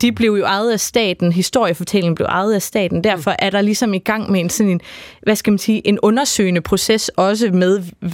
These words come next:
at, at gå ud over det, som Sovjetunionen kunne, kunne levere af historiefortælling, ikke? Og nu er man ved at grave tilbage og snakke med bedsteforældre og finde alle mulige gamle traditioner og alt muligt, som ligesom kan prøve at danne et billede om, af, hvem Ukraine er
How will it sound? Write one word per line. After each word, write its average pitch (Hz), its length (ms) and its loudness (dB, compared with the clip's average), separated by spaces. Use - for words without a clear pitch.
at, 190 160 2
at 190 200 0
gå 196 280 2
ud 269 240 4
over 170 200 2
det, 202 220 0
som 165 260 0
Sovjetunionen 180 680 0
kunne, 170 240 0
kunne 208 180 2
levere 202 480 0
af 170 60 2
historiefortælling, 180 800 0
ikke? 180 140 2
Og 190 60 4
nu 226 100 2
er 247 40 2
man 180 180 0
ved 214 100 0
at 175 240 -2
grave 196 300 0
tilbage 190 520 0
og 185 80 -4
snakke 208 260 -2
med 185 100 0
bedsteforældre 190 840 0
og - 120 -2
finde 214 360 2
alle 208 180 0
mulige 202 360 0
gamle 196 440 0
traditioner 190 680 0
og - 260 -2
alt - 160 0
muligt, 202 440 2
som 208 200 2
ligesom 208 260 0
kan 196 120 -2
prøve 202 320 2
at 208 100 -2
danne 202 180 2
et 220 80 -2
billede 208 520 0
om, 180 180 0
af, 185 200 2
hvem 214 220 0
Ukraine 208 420 0
er 190 200 0